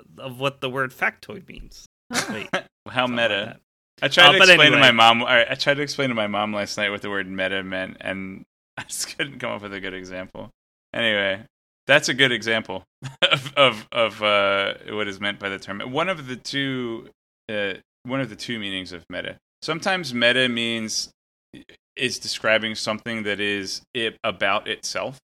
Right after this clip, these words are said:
Speaker 3: And sometimes the word meta just means at, like, a higher level. Like, metagaming or metaphysics is, like, a higher level of gaming or higher level of physics. It isn't, well, I guess metagaming
Speaker 2: No,
Speaker 3: is also
Speaker 2: actually,
Speaker 3: gaming about
Speaker 2: uh,
Speaker 3: gaming.
Speaker 2: it,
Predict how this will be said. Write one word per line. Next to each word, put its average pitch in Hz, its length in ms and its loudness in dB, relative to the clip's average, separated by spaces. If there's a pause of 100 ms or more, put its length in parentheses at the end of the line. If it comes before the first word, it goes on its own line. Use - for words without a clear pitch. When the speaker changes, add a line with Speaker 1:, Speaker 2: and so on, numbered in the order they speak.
(240)
Speaker 3:
And 107 120 -8
sometimes 127 440 0
the 117 60 -8
word 110 260 -2
meta 101 260 0
just 98 300 -8
means 95 540 -6
at, 104 220 -2
like, 101 300 -2
a - 80 -2
higher 92 500 0
level. 90 480 -4
Like, 101 300 -2 (400)
metagaming 117 1000 0
or 98 880 0
metaphysics 98 800 -2
is, - 280 -10
like, 90 260 -4 (440)
a 113 40 -4
higher 120 340 2
level 95 640 -2
of 90 160 -10
gaming 90 320 -4
or 90 60 -4
higher 92 260 -2
level 87 260 -6
of 85 160 -10
physics. 85 360 -14
It 107 100 -6
isn't, 98 300 -6 (440)
well, 214 100 2
I - 20 2
guess 247 180 0
metagaming 127 460 4
Speaker 2:
No, - 80 6
Speaker 3:
is - 180 8
also 101 140 8
Speaker 2:
actually, 214 200 8
Speaker 3:
gaming 202 260 4
about 185 200 2
Speaker 2:
uh, 190 340 6
Speaker 3:
gaming. 92 220 -6 (400)
Speaker 2:
it, 202 220 -4